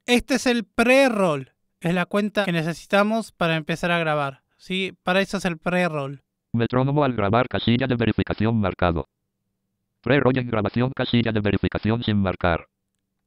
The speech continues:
Speaker 2: N ordinal masculino de compases. Edición seleccionado dos.
Speaker 1: Este primer cuadro que dice número de compases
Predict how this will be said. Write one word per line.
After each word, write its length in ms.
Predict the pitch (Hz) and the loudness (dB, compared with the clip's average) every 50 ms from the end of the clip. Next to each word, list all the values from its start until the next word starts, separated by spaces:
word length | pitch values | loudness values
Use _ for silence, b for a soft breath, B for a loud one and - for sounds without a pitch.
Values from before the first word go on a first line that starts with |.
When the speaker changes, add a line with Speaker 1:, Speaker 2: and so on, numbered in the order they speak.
| _ - | _ -2
Speaker 2:
N 180 | 117 131 147 147 | 0 2 2 2
ordinal 420 | 131 117 101 101 107 120 131 127 | 2 2 2 2 2 2 2 2
masculino 460 | 120 107 - - 87 92 104 113 120 | 0 -2 -2 0 0 2 2 2 2
de 100 | 117 113 | 0 0
compases. 460 | - 98 92 92 90 90 85 87 78 - - | 0 0 0 0 0 0 0 0 -4 -2 -2
Edición 400 | 113 113 113 - 135 139 147 147 | 0 0 0 0 0 0 0 0
seleccionado 600 | - 131 120 113 - - 92 87 95 104 110 120 | 0 0 0 0 0 0 0 2 2 2 2 2
dos. 200 | 107 - 85 - - | 2 0 0 0 0
Speaker 1:
Este 300 | - 226 220 - 277 233 | 0 0 0 0 -2 -2
primer 360 | - - 190 185 214 226 220 | -2 0 -2 0 0 0 -2
cuadro 500 | - - 196 175 160 151 156 170 202 240 | -2 -2 -2 0 0 0 -2 -2 -2 -4
que 140 | - - 170 | -4 -4 -4
dice 400 | 165 185 190 - - 214 202 - - | -2 -2 -2 -2 -2 -2 -2 -2 -2
número 540 | 175 180 190 208 214 220 214 208 208 196 | -2 0 0 2 2 2 2 2 2 2
de 160 | 185 220 233 - | 2 2 0 0
compases 800 | - 202 196 185 156 - 165 151 - - - 156 156 - - | 0 -2 -2 -2 -2 -2 -2 -2 -4 -6 -8 -10 -10 -10 -14